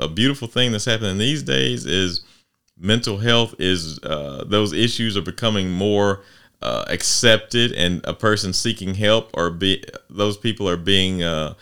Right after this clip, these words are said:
uh, not ridiculed as much as they were in the past. So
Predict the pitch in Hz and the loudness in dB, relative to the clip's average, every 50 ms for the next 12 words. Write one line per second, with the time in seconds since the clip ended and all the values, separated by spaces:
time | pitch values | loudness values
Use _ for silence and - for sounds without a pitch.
0 | - - _ _ _ _ - - - - - - 98 107 107 110 95 76 92 92 | -20 -20 _ _ _ _ -10 -8 -8 -8 -8 -4 0 2 4 4 4 2 0 0
1 | 107 120 120 117 110 - - 120 113 104 107 107 98 95 95 95 95 101 104 101 | 2 2 2 0 -2 -4 -2 0 2 2 2 4 4 4 2 2 2 0 -2 -2
2 | 107 95 87 92 92 92 92 98 98 92 85 78 - - - 117 110 107 95 78 | -2 -4 0 2 2 2 4 2 2 2 0 -2 -6 -8 -2 2 4 6 6 4
3 | 69 62 - - - - - - _ - - 104 95 92 90 82 | 2 -2 -8 -12 -16 -20 -20 -16 _ 0 4 4 6 6 4 2